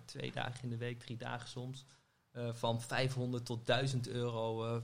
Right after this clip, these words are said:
per seizoen. En op een gegeven moment kon ik gewoon niks meer kopen. Of dat ik dacht van, "Ah, dit is niks voor mij." Toen ben ik met een product begonnen waar ik totaal geen verstand van had.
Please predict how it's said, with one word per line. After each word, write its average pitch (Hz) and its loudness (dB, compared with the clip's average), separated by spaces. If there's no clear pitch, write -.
per 117 2
seizoen. 120 0
En 120 -6
op 117 -4
een - -8
gegeven 135 2
moment 120 0
kon 127 0
ik 120 -4
gewoon 113 -2
niks 117 0
meer 113 -2
kopen. 113 -2
Of 117 -12
dat 110 -4
ik 113 -12
dacht 110 -4
van, - -10
"Ah, - -4
dit - -8
is 113 -6
niks 117 -2
voor - -6
mij." 117 -2
Toen 127 0
ben 120 4
ik 117 2
met 113 -6
een 117 -6
product 135 2
begonnen 117 0
waar 113 2
ik 110 -6
totaal 135 4
geen 135 2
verstand 143 -4
van 117 -6
had. 110 -6